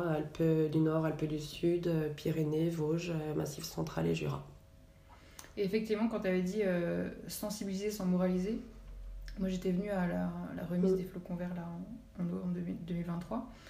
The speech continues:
Speaker 2: Et en fait, euh, il y a un des maires notamment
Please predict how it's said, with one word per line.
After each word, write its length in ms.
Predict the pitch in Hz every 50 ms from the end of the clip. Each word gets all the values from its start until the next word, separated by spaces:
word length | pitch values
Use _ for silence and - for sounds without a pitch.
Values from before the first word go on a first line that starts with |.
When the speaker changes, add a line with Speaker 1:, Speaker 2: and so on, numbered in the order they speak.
| - - - - - - - - -
Speaker 2:
Et 140 | 202 190 185
en 80 | 185
fait, 260 | 180 180 240 233 - 208
euh, 380 | 180 175 170 170 170 165 180 - - - -
il 100 | - 180
y 80 | 175
a 120 | 165 160 165 180 185 - - -
un 300 | 202 208 214 214 214 208
des 140 | 190 196 190
maires 240 | 190 202 220 226 226
notamment 380 | 208 196 185 190 185 196 214